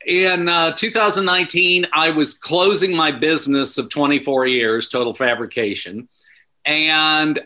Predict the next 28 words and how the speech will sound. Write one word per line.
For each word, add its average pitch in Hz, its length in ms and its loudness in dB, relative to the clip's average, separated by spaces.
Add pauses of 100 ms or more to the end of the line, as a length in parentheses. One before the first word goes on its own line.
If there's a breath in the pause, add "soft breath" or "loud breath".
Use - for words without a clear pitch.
I 147 240 2
got 160 240 0
a 190 60 -4
call 180 440 0
out 156 140 2
of 147 60 -4
the 143 80 -2
blue 160 560 4
from 147 420 0
Lorene 156 400 0
Yackel, 151 640 0
who 151 260 2
is 143 520 2
the, 139 380 0
uh, 127 360 -2
uh, 127 540 -4
who 123 140 -8
was 139 140 -6
going 143 240 -4
to 139 60 -4
be 135 240 -4
the, 131 380 -2
uh, 123 60 -6
line 147 300 0
producer 117 640 -8 (460)
on 131 220 -4
the 131 60 -6
movie. 139 560 -2